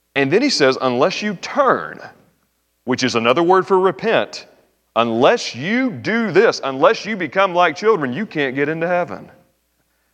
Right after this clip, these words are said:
So on the one hand, we need to grow up. On the one side, however, we don't need to do any such thing. "Whoever humbles himself like this child," so Jesus has a child with him,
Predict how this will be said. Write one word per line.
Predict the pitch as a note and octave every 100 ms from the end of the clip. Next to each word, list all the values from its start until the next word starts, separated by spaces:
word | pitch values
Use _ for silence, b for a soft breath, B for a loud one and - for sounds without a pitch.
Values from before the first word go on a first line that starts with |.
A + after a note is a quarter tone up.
| _ _ _ _ _ _
So | C3
on | C#3+ C3
the |
one | C3 F3+
hand, | D#3+ D3+ D3
we | C#3+
need | C#3
to | A#2
grow | B2 C3 C3
up. | F3 -
On | A#2
the | A2+
one | A2 D3 E3 D3 A#2+ _ _ _ _ _ _ _ _ _ _ _ _
side, | - A2+ G#2+ A2
however, | A2 G#2+ G#2+ B2 A#2+
we | C3 B2+ - _ _ _ _ _ _ _ _ -
don't | A2 A#2
need | C3
to | A#2
do | C3 C3+
any | C#3+
such | - D#3 -
thing. | D3+ F3+ - - _ _ _ _ _ _ _ _ _ _ _ _
"Whoever | D3+ F3 E3+ B2+ -
humbles | - D#3+ G3 A#3 -
himself | A#3 A3 - A2 G2 F#2+ - b b -
like | G2+ D3 G3+
this | F#3 F#3+
child," | - - F#3 D3 G2 E2 E2 -
so |
Jesus | F2 G#2 B2+ -
has | C3+ B2+
a | G#2
child | - A#2+ B2+ D3
with | C#3+ A#2 -
him, | F2+ F2+